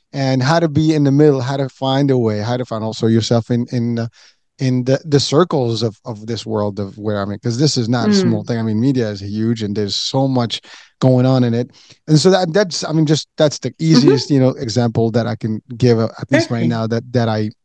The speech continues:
Speaker 1: I'm going through. <laughs>
Speaker 2: Well, thank you so much for sharing. So if we're in the circle, I always give a demo of someone sharing, and then I,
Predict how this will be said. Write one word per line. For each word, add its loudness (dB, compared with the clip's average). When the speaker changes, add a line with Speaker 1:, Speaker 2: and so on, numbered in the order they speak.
Speaker 1:
I'm -2
going 2
through. -10
<laughs> -2
Speaker 2:
Well, 4
thank -4
you 2
so 0
much 2
for -4
sharing. -4
So 4
if 0
we're 6
in 2
the 0
circle, -4
I -2
always 0
give -4
a 0
demo 2
of -2
someone -4
sharing, 2
and 4
then 2
I, 0